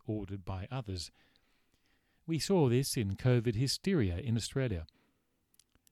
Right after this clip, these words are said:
With no medical evidence or proof, most Australians happily supported the lockdowns that failed to stop the spread of covid.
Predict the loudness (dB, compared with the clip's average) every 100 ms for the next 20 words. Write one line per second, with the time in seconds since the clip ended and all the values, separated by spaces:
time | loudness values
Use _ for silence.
0 | _ 0 0 2 4 4 4 4 2 0
1 | -2 0 0 0 -2 -2 -4 -2 2 2
2 | 2 -8 -20 _ _ _ _ _ 2 2
3 | 2 -2 -2 0 2 2 0 0 0 0
4 | 0 0 0 0 0 -2 0 2 2 0
5 | -2 -2 -4 -6 -8 -18 _ _ -4 -4
6 | -2 0 2 2 2 -2 -2 0 -2 -2
7 | -4 -4 -4 -6 -6 -6 0 2 2